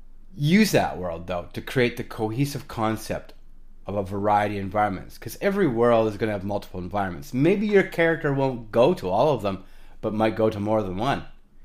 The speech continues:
If they are, use the world and everything that we have to inform you. I mean,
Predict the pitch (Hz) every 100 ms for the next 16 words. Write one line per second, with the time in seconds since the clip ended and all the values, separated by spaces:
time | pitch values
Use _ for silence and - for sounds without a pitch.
0 | - - - - 104 139 127 123 - -
1 | - 92 101 113 123 117 120 110 117 113
2 | 113 - - - - - - - - -
3 | - - - 110 113 127 120 113 90 117
4 | 151 107 95 101 - - - - 156 151
5 | - 165 175 101 - _ - - - -
6 | - - - - - - 98 107 110 107
7 | 101